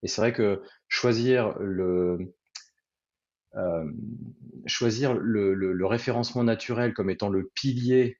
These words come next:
de, de ton entreprise, c'est quelque chose, de toute façon, en référencement, ça, ça prend du temps. Parce que créer des contenus, les optimiser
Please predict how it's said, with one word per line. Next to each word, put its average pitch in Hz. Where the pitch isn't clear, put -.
de, 92
de 87
ton 92
entreprise, 92
c'est 104
quelque -
chose, 123
de 101
toute -
façon, 117
en 107
référencement, 95
ça, 90
ça -
prend 120
du 107
temps. 110
Parce -
que 90
créer 113
des 101
contenus, 107
les 90
optimiser 104